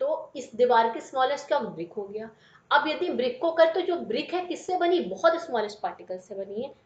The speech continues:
जो कि आगे further divide हो सकता है। ये सब चीज़ मैं बता चुकी हूँ। Size इतना इसका छोटा होता है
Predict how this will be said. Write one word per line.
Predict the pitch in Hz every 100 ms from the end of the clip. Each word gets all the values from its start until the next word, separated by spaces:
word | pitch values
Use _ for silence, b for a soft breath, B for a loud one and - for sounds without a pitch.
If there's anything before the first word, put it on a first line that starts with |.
| -
जो | 208
कि | 208
आगे | 175 254
further | - 196 208
divide | 214 190 - 175
हो | 165
सकता | - - 240
है। |
ये | 262
सब | - 247
चीज़ | 233 208
मैं | 247
बता | 208 - 160
चुकी | - - 170
हूँ। | 175 B B _
Size | - 262 349 381
इतना | 381 403 381
इसका | 370 - 392
छोटा | - 233 - 294
होता | 247 - 196
है | 196 196 277